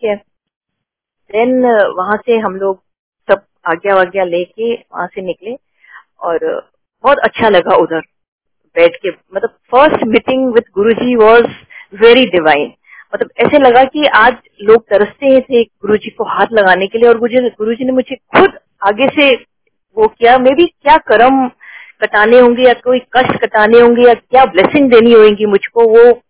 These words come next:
मुझे नहीं पता, आज तक नहीं पता। तो ऐसे ही हुआ, two, three days, अ, after मैं, मामी जी और मैं, हम एक मूवी देखने गए जलंधर में ही, तो we had a heavy lunch।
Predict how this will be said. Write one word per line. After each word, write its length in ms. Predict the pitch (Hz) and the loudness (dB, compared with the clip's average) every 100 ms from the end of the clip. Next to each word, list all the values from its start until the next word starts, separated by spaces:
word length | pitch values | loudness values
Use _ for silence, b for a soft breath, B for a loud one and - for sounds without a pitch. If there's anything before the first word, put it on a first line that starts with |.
| - | -6
मुझे 260 | 214 247 | -2 0
नहीं 160 | 208 170 | -2 -2
पता, 240 | 156 - | -8 -6
आज 420 | 151 - - 240 - | -6 -6 -4 -4 -2
तक 100 | 233 - | -4 -2
नहीं 140 | 202 208 | -4 -2
पता। 320 | - - 151 - _ B B B B B _ - | -4 -4 -6 -10 _ B B B B B _ -8
तो 60 | |
ऐसे 260 | - 208 277 | -6 -6 -4
ही 60 | |
हुआ, 220 | 269 277 285 | 0 2 2
two, 200 | 294 262 | 0 -8
three 340 | - 262 247 220 | -14 -12 -6 -2
days, 300 | 233 262 - | 0 -2 -6
अ, 540 | 196 196 175 151 - _ _ _ _ _ _ _ _ 175 | -4 0 2 0 -4 _ _ _ _ _ _ _ _ -8
after 300 | 175 233 226 | -6 -4 2
मैं, 360 | 202 190 151 - _ _ | 4 4 0 -4 _ _
मामी 280 | 180 170 196 | -6 -4 -4
जी 160 | 190 233 | -2 -2
और 100 | 208 | 2
मैं, 180 | 208 | 2
हम 180 | 214 202 | 0 0
एक 120 | 208 208 | -2 -2
मूवी 280 | 180 190 | -8 -8
देखने 320 | 208 190 214 196 | -10 -10 -10 -6
गए 200 | 175 214 | -2 -2
जलंधर 460 | 190 170 170 185 | -2 -4 -4 -6
में 100 | 180 | -6
ही, 200 | 202 330 _ _ _ _ - | -8 -10 _ _ _ _ -4
तो 340 | 175 160 143 - _ _ _ - | 0 0 0 -6 _ _ _ -20
we 160 | 180 185 | -14 -4
had 200 | 185 185 | -2 2
a 300 | 202 202 190 156 - _ _ _ _ _ _ _ _ 196 | 2 4 4 2 0 _ _ _ _ _ _ _ _ -6
heavy 240 | 180 226 185 | -4 -4 -2
lunch। 240 | 180 - | -2 -4